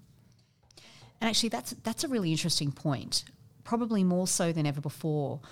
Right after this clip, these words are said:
we're seeing discussion and analysis around the U S dollar status as the dominant reserve currency. You know, any trend to diversify foreign reserves would result in dollar selling. You know, twenty twenty-two saw the weaponization of the U S dollar against countries like Russia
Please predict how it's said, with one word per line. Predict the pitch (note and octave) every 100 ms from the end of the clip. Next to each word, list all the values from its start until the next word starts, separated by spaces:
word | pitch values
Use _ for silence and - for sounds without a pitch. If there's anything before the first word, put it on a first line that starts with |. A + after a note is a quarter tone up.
| - - -
we're | F3+
seeing | - G3
discussion | F3+ - F3 D#3+ - D#3+ D#3+
and | D#3+ D3+
analysis | D3 D#3+ E3 - D#3
around | D#3 D3 D3 C#3+
the |
U | D3 C#3+
S | -
dollar | D#3+ C#3
status | C#3 - D#3+ D3+ - - -
as | D3 D3 -
the | D#3
dominant | D3+ D3+ D3
reserve | C#3+ D3+ C#3
currency. | - D3 D#3 - C3+ A#2+ - - - - - - - - -
You | F#3+
know, | -
any | A3+ B3+
trend | - - F3 F#3
to | F#3+
diversify | D#3+ D3 D#3+ D3 - C#3
foreign | C#3+ D#3+ D3
reserves | C#3+ C#3 D#3 C#3 - - - - - - -
would | E3
result | E3 E3+ D#3+
in | E3
dollar | D3+ C#3+
selling. | C#3+ D#3+ D3 - - - - - - - -
You | D#3
know, |
twenty | D#3 - F3
twenty-two | E3 D#3 D#3 - A3 G#3
saw | F#3+ F3 D#3 D3+
the | D3+
weaponization | D3+ D3 C#3 D#3+ D#3+ D#3+ D#3+
of | C#3+
the | D3
U | D3
S | -
dollar | D#3 C#3 C#3
against | D3+ D#3 D#3 - -
countries | E3+ D#3 D3+
like | E3 F#3
Russia | C#3 C#3+ - C3